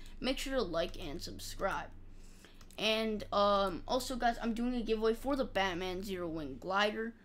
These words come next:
or I'm gonna be doing a giveaway. I'm working on getting codes for that, but if you'd like to win that, make sure to drop a like and subscribe. Uh, this is what it looks like, by the way. Um, right here. Sorry if the screen went black for a second, but yeah, that is what the glider looks like.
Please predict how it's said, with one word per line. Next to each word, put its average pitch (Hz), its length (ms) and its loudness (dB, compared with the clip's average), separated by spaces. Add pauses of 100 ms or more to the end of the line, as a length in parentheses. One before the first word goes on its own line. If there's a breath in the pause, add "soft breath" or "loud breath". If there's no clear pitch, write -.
(260 loud breath)
or 214 120 4
I'm 196 160 4
gonna 214 260 2
be 208 80 0
doing 208 280 2
a 202 40 2
giveaway. 208 340 4
I'm 202 200 0
working 214 260 0
on 202 80 2
getting 196 220 -2
codes 208 300 0
for - 100 -4
that, 202 180 4
but 220 100 2
if 220 140 -2
you'd 220 120 -4
like 247 160 0
to 254 100 -6
win 220 200 -2
that, 196 200 2 (180 loud breath)
make 233 160 0
sure 247 180 -6
to 220 80 -2
drop 196 280 2
a 190 40 -4
like 190 220 0
and - 80 -10
subscribe. 202 560 2 (400 loud breath)
Uh, 180 140 0
this 202 260 0
is 233 80 -2
what 226 140 2
it 180 100 -4
looks 202 240 -4
like, 202 220 0
by 202 120 4
the 196 120 2
way. 202 240 4 (100)
Um, 143 640 0 (340 loud breath)
right 175 200 -2
here. 190 280 -2
Sorry 202 260 2
if 202 140 -6
the 190 80 -6
screen 180 240 -4
went - 180 -8
black 165 240 -2
for - 80 -8
a 185 80 -4
second, 175 320 -6
but 175 80 -2
yeah, 131 200 -2
that 170 200 0
is 208 160 0
what 196 160 -4
the 185 80 -6
glider 165 260 -2
looks 151 220 -6
like. 175 140 -6